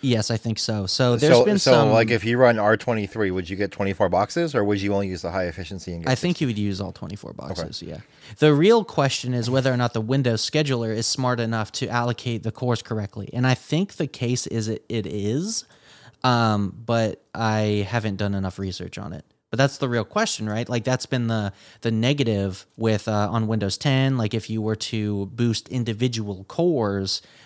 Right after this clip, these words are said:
Speaker 1: the machine doesn't necessarily know to use those cores for what you want it to use those for. Maybe specifically a game, like, you, you, you might have boosted, like, two of your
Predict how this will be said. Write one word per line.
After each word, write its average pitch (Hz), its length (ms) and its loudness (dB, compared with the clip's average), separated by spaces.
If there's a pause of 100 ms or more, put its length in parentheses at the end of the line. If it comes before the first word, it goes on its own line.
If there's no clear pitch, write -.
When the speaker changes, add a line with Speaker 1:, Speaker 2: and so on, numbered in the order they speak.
Speaker 1:
the 131 100 -2
machine 127 360 0
doesn't 117 260 -2
necessarily 110 640 -4
know 110 240 -2
to - 200 -10
use 220 280 0
those 120 220 -2
cores 117 280 -4
for - 160 -8
what 104 200 -6
you 110 160 -8
want 127 480 -4
it 104 140 -4
to 107 60 -8
use 92 220 -8
those 69 240 -12
for. 65 300 -12 (360)
Maybe 110 240 -2
specifically 107 720 -4
a 101 80 -6
game, 120 500 -2
like, 107 220 -6
you, 110 220 -2 (400)
you, 113 260 -2 (160)
you 120 160 0
might 113 160 0
have 104 140 -2
boosted, 113 400 -4
like, 104 220 -8
two 170 360 0
of 117 140 -2
your 110 440 0